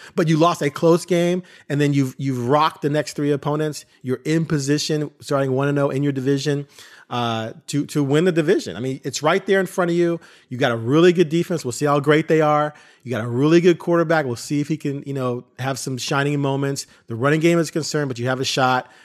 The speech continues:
But yeah, be, be leery because it's gonna be fascinating the next five weeks.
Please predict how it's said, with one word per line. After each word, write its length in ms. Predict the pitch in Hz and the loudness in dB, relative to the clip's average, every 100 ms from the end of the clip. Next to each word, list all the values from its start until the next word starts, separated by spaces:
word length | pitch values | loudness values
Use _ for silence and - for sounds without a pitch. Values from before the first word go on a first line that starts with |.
| _ - | _ -10
But 140 | 113 | -6
yeah, 320 | 123 120 104 - 117 | -2 -2 -4 -8 -8
be, 380 | 135 143 139 113 - | -2 0 -2 -8 -10
be 200 | 117 170 | -2 0
leery 480 | 160 151 147 123 107 | 4 4 4 2 -2
because 440 | 107 113 120 117 113 | -8 -6 -6 -4 -6
it's 120 | 117 | -6
gonna 180 | 135 117 | -4 -4
be 140 | 117 | -6
fascinating 760 | - - 120 110 - 120 104 | -8 -8 -6 -4 -6 -8 -8
the 60 | 101 | -6
next 220 | 104 - | -8 -10
five 240 | - 95 90 | -10 -12 -12
weeks. 300 | 90 - | -14 -18